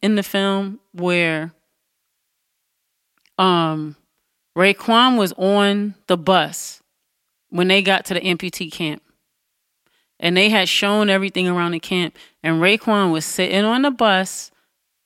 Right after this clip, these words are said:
about to cry. And the white man is like, "Come on, Ray.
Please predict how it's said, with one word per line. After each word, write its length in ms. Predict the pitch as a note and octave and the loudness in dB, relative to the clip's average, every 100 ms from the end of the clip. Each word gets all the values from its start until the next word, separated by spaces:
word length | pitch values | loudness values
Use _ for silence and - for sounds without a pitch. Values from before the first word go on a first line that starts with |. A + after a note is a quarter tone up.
| _ | _
about 380 | F3 D#3 F#3 F#3 | -12 0 2 2
to 100 | F3+ | -4
cry. 520 | - D#3+ C#3+ C#3 - _ _ _ _ _ _ _ _ _ _ _ - | -6 -6 -4 -6 -12 _ _ _ _ _ _ _ _ _ _ _ -2
And 600 | F#3 F3+ E3+ D#3+ D#3 - | 2 2 2 0 -4 -8
the 120 | - F3 | -6 -2
white 320 | F3 G3+ G3 | 0 0 0
man 300 | F#3 F3+ F3 | 0 0 -2
is 120 | D#3+ | -4
like, 320 | E3 D#3+ D3 _ _ _ | -2 -2 -4 _ _ _
"Come 200 | - B3 | -4 0
on, 340 | B3+ B3 B3 A3+ | 2 2 0 0
Ray. 540 | G#3 G#3 A3 A#3+ B3 | 0 0 -2 -4 -10